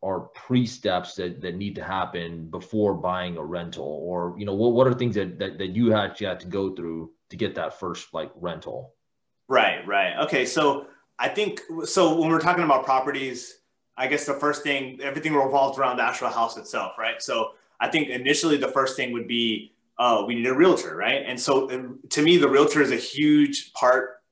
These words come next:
Speaker 2: of, uh, of this whole game. Before the realtor, you have to know what you could afford, right? So then it might be the lender. So the lender would be a huge, and I, I also believe that too, like,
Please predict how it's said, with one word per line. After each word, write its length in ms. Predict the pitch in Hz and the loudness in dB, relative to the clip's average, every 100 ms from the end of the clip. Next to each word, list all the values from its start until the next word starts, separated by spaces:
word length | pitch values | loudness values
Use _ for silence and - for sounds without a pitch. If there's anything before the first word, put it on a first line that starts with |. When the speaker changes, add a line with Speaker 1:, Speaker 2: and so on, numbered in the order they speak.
| - | 0
Speaker 2:
of, 340 | 127 120 120 | 2 4 2
uh, 240 | 120 110 101 | 2 2 0
of 100 | 110 | -4
this 160 | 120 120 | -6 -2
whole 160 | 131 | -2
game. 320 | 113 113 135 147 _ _ _ 120 | 0 -2 -4 -8 _ _ _ -14
Before 260 | 127 170 | -4 -2
the 80 | 135 | 0
realtor, 560 | 147 226 - 147 135 135 | 4 4 4 2 -2 -2
you 60 | |
have 120 | 147 143 | -4 -2
to 80 | |
know 280 | 143 135 131 | 2 2 2
what 220 | 117 131 | -2 -4
you 80 | 123 | -4
could 100 | 127 | -6
afford, 400 | 113 175 143 90 | -4 0 0 -2
right? 300 | 104 113 113 - _ _ _ | -4 -4 -4 -10 _ _ _
So 160 | - 170 | -4 2
then 560 | 202 226 180 175 175 - | 4 4 4 0 -6 -4
it 140 | 143 | 0
might 220 | 151 147 | 0 2
be 80 | 160 | 2
the 100 | 175 | 4
lender. 380 | 190 233 165 98 | 4 2 0 -6
So 180 | - 165 | -2 0
the 100 | 156 | 2
lender 300 | 175 208 180 | 0 2 2
would 140 | 147 | 2
be 320 | 139 127 123 123 | 0 -6 -6 -8
a 60 | |
huge, 300 | 120 131 123 | -8 -10 -10
and 120 | - 139 | -6 -4
I, 120 | 143 135 | -2 0
I 60 | |
also 240 | 143 147 147 | 0 -2 -4
believe 220 | 135 131 | -6 -6
that 120 | 117 | -6
too, 200 | 117 147 | -4 -2
like, 180 | 127 113 | -2 -2